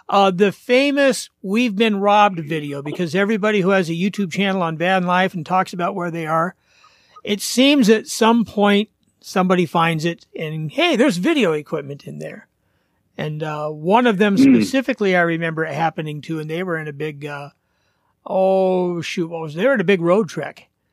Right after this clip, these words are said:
Speaker 1: And, yeah, they were
Speaker 2: Yeah.
Speaker 1: in, in having supper and, uh, came back, and the van had been broken into, and several thousand dollars worth of computer and audio equipment were gone. And they even had a camera that recorded the whole thing inside and out,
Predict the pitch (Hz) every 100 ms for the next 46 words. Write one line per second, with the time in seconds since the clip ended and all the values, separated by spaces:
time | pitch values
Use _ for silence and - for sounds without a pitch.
0 | _ _ _ _ - 170 165 160 - 214
1 | 185 156 175 196 180 302 - 202 - 208
2 | 247 226 254 247 220 - 247 269 277 269
3 | 262 262 214 185 185 180 180 170 180 -
4 | _ _ _ _ _ _ _ _ - 233
5 | 220 226 262 - 190 170 202 220 214 208
6 | 196 226 214 208 214 190 226 220 202 180
7 | 170 - 190 190 208 190 170 185 185 185
8 | 170 180 165 - 165 214 190 170 175 226
9 | 220 165 - 185 180 165 156 151 147 147
10 | 202 _ _ _ _ _ - 202 214 247
11 | 277 330 294 220 269 240 - 247 269 208
12 | 175 190 220 - 262 269 208 185 196 202
13 | 214 170 170 185 - 185 165 165 180 135